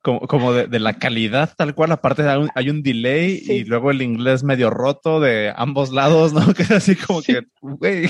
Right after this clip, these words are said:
Speaker 1: qué, qué desmadre, qué difícil.
Speaker 2: Sí, estuvo terrible, pero, y, o sea, se logró. El, el, la conclusión es que al final, pues, el,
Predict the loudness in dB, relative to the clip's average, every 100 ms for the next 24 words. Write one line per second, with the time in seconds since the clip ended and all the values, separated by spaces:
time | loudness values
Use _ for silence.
0 | 0 -2 -2 2 4 4 0 -2 -2 2
1 | 4 4 2 -2 -20 _ -4 0 2 0
2 | -2 -4 -4 -2 0 2 4 4 0 -4
3 | -2 0 0 0 0 -2 -4 -8 -10 -10
4 | -10 _ 0 2 4 2 2 -4 -10 _
5 | _ _ _ _ _ _ _ _ _ _
6 | -20 -20 -12 -6 -6 -8 -12 -4 -4 -4
7 | -6 -2 0 2 2 0 -2 -8 -8 -4
8 | 0 -2 -2 -2 -2 -4 -2 -2 -2 -6
9 | -6 -10 -10 -6 -6 -4 -4 -2 -4 -4
10 | -6 -4 -4 -4